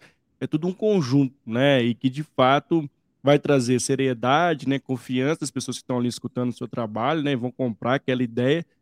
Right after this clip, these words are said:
porque eu já vi várias ideias, né, que pare-, aparentemente seriam ótimas, mas a pessoa não tava se preparando, né, não, não tava ali inteira, como você trouxe, né, assim, acho que tudo na vida, né, que você vai fazer, você tem que se preparar, né, independente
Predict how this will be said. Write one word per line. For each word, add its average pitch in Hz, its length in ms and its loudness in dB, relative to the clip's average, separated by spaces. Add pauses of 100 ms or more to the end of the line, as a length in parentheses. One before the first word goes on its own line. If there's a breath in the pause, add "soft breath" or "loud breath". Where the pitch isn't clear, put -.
(180)
porque 165 200 -4
eu 156 160 2
já 147 140 2
vi 139 120 -2
várias 143 440 2
ideias, 127 480 2
né, 123 240 -2
que - 240 -8 (260)
pare-, 151 220 4
aparentemente 143 640 0
seriam 127 540 -2
ótimas, 196 600 -2 (440)
mas 165 120 2
a 202 60 4
pessoa 196 320 0
não 196 120 -2
tava 185 220 0
se - 120 -10
preparando, 190 640 -2
né, 160 400 2
não, 165 180 0
não 170 160 -4
tava 170 200 2
ali 175 100 2
inteira, 165 440 2
como 147 200 -2
você 160 140 -4
trouxe, 147 440 -2
né, 139 120 0
assim, 135 220 -6
acho 135 200 -8
que 156 200 0 (480)
tudo 170 160 0
na 190 160 4
vida, 143 340 4
né, 139 160 2
que - 80 -12
você - 100 -6
vai 131 60 -2
fazer, 127 240 -4
você 123 80 -12
tem 143 80 -6
que 135 80 -10
se - 80 -10
preparar, 135 640 -2
né, 120 140 -6
independente 120 720 -6